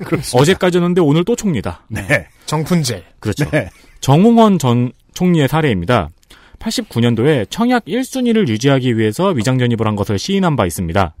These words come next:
Speaker 2: 어, 당시 답변으로는 무주택자로서 내 집 마련을 위한 것이지 투기 목적은 아니었다고 답변하였습니다.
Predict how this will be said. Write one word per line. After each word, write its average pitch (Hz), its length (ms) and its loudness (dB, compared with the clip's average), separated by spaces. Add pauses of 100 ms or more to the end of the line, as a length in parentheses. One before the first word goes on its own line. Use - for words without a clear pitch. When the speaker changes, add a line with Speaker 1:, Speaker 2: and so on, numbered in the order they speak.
(600)
Speaker 2:
어, 107 180 -2
당시 180 240 -2
답변으로는 170 720 -2
무주택자로서 131 1080 -2
내 101 140 0
집 196 160 0
마련을 185 420 -2
위한 104 200 -2
것이지 101 340 -6
투기 220 300 -6
목적은 156 360 -4
아니었다고 104 460 -2
답변하였습니다. 87 800 -6